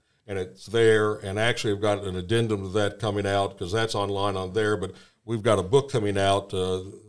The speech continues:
in, uh, in October, the first week in October. It's a self-published book, 'cause I didn't wanna do what Vanderbilt Press and other publishers wanted me to do in terms of a book.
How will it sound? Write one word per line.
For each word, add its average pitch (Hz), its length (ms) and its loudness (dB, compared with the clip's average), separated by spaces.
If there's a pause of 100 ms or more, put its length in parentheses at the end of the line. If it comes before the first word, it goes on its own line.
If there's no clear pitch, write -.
(140)
in, 92 220 -10 (140)
uh, 90 100 -14 (880)
in 104 80 -8
October, 104 520 2
the 87 80 -6
first 110 280 -2
week 104 160 -4
in 101 40 -6
October. 98 600 -2 (280)
It's 110 240 -2
a 117 60 -2
self-published 135 720 0
book, 107 200 2
'cause 107 120 -2
I 107 80 0
didn't 117 240 -2
wanna 110 180 0
do 117 220 0
what 101 160 0
Vanderbilt 104 500 0
Press 104 340 2
and 95 120 -4
other 101 160 -2
publishers 98 560 -6
wanted 101 320 0
me 98 80 -4
to 92 120 -6
do 95 240 -2
in 92 120 -4
terms 95 320 -4
of 87 80 -4
a 87 80 -4
book. 110 360 -2